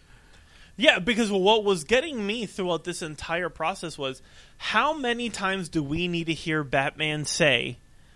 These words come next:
"I should be more open, I need your help, uh, I'm going to be better, the city needs me to be better, the city needs you,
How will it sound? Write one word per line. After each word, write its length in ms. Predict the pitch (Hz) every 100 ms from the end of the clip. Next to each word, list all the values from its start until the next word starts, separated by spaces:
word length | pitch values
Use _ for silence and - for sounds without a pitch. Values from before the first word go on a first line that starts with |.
| - - - -
"I 180 | 160 170
should 460 | 165 - 196 180 139
be 160 | 175
more 340 | 170 160 160 151
open, 480 | 143 - 139 135 143 147
I 200 | 147 147
need 340 | 151 160 139
your 160 | 156 151
help, 460 | 151 131 131 - - - - - - -
uh, 340 | 139 135 127 -
I'm 280 | 147 156 160
going 340 | 156 156 160
to 160 | - 160
be 160 | 160
better, 480 | 139 143 135 139 139
the 160 | 135 143
city 400 | - 170 165 160
needs 400 | 151 160 156 147
me 180 | 147 143
to 80 | 135
be 180 | 135 139
better, 480 | 139 131 131 135 131
the 140 | 135
city 420 | - 160 156 156
needs 400 | 151 147 143 131
you, 400 | 135 131 131 127